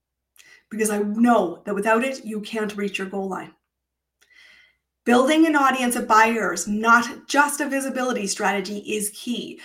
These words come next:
Buyers are recognized with three core fundamental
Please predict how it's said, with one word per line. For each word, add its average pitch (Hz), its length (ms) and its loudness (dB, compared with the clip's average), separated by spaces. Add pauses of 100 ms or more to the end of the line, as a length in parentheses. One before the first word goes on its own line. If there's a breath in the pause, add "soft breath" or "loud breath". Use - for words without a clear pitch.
(200 loud breath)
Buyers 240 560 4
are 220 220 -4
recognized 240 580 0
with 196 240 -6
three 233 540 -6
core 226 460 -6 (200)
fundamental 233 840 -2